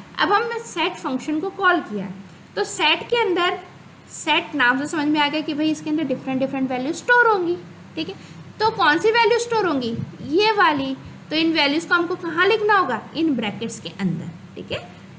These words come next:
तो मैं इन brackets के अंदर इन values को shift कर देती हूँ। ये मेरा opening bracket है और ये मेरा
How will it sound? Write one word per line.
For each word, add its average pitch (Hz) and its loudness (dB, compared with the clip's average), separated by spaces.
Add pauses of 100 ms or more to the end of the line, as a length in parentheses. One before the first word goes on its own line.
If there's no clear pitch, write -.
तो 240 -4
मैं 254 0
इन 269 0
brackets 240 -6
के 262 -8
अंदर 240 -2
इन 262 0
values 214 -2
को 415 -8
shift - -8
कर 214 -2
देती 202 -4
हूँ। 339 -4 (360)
ये 262 2
मेरा 262 4
opening 262 2
bracket 349 0
है 453 0 (280)
और 240 0 (120)
ये 294 0
मेरा 254 0